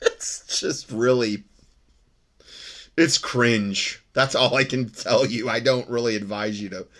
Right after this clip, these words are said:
it's not, nothing inappropriate that I saw in there, but, uh,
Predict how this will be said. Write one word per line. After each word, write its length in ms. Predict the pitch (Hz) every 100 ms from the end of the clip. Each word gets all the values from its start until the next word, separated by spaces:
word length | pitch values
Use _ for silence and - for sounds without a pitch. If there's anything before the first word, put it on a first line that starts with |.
| - -
it's 180 | - 156
not, 160 | 190
nothing 380 | 170 170 175 151
inappropriate 680 | 147 107 - 135 131 117 104
that 120 | 104
I 80 | 98
saw 360 | - 110 107 101
in 160 | 90
there, 200 | 87 85
but, 300 | 82 92 87
uh, 180 | 82 85